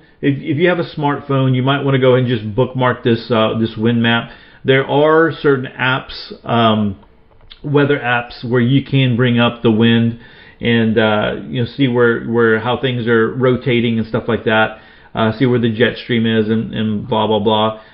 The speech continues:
But if you wanna, you know, maybe, uh, bookmark this one, you can. Uh,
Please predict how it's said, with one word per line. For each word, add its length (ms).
But 140
if 140
you 100
wanna, 260
you 240
know, 200
maybe, 580
uh, 260
bookmark 540
this 200
one, 280
you 100
can. 460
Uh, 160